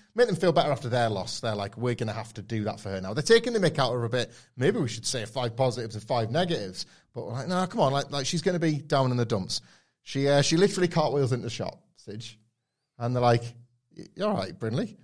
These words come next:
And she's selling a bit. She's like, she appears to have hurt her arm and her chin based on the things that she continues to sell. She's like, "Oh, yeah,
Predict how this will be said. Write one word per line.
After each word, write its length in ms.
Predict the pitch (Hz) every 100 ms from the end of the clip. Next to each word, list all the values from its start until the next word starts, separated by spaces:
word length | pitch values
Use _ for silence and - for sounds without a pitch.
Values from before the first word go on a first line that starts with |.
| _ -
And 100 | 120
she's 200 | 226 226
selling 340 | 339 285 214
a 60 | 131
bit. 260 | 156 -
She's 240 | - 170 170
like, 220 | 156 156
she 140 | 165
appears 240 | 156 170 165
to 80 |
have 60 | 156
hurt 200 | 160 156
her 80 | 151
arm 180 | 147 147
and 60 |
her 80 | 135
chin 300 | 131 117 175
based 240 | 156 135 139
on 80 |
the 60 | 131
things 200 | 127 120
that 80 | 113
she 120 | 117
continues 440 | 123 113 117 113
to 80 | 113
sell. 160 | - 113
She's 140 | 110
like, 100 | 113 -
"Oh, 160 | 254 - _ _ _ -
yeah, 280 | 240 170